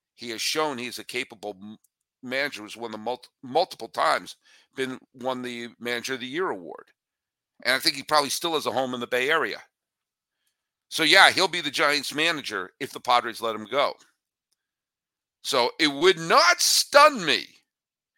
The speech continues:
if all of a sudden Bob Melvin gets a contract extension offer from the San Diego Padres, especially if they finish above five hundred. If they can say, "Hey, look, this is the route we're gonna go." And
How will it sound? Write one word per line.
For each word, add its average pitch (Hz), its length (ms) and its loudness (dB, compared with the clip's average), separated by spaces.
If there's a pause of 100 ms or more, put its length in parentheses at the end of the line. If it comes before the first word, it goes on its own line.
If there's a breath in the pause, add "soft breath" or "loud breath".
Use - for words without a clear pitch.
(600)
if 165 280 2
all 185 220 6
of 185 80 0
a 180 80 0
sudden 165 380 2
Bob 143 320 2
Melvin 135 300 -2
gets 131 200 -8
a 110 60 -14
contract 120 580 -4
extension 117 800 -8
offer 85 520 -14 (540)
from 113 180 -10
the 107 60 -12
San 120 240 -4
Diego 104 260 -8
Padres, 107 640 -4
especially 170 420 -8
if - 80 -14
they 123 80 -12
finish 120 280 -12
above 113 240 -8
five 113 220 -8
hundred. 120 260 -14 (1000)
If 107 140 -12
they 120 120 -4
can 107 120 -14
say, 120 140 -4
"Hey, 131 140 -4
look, 135 160 -6 (120)
this 101 140 -12
is 120 80 -12
the 120 60 -10
route 117 420 -12
we're 120 100 -12
gonna 117 220 -6
go." 98 280 -6 (600 soft breath)
And 135 220 2